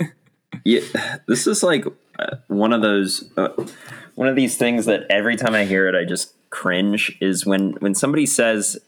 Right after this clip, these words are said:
now, I don't know how true this is. This is usually just what people say when they're trying to tell you how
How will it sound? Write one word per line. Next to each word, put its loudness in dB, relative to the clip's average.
now, 2
I 2
don't 2
know 4
how 0
true -2
this -2
is. -2
This -2
is -2
usually 2
just -2
what 0
people 0
say 0
when 0
they're 0
trying 0
to -2
tell 2
you 2
how 0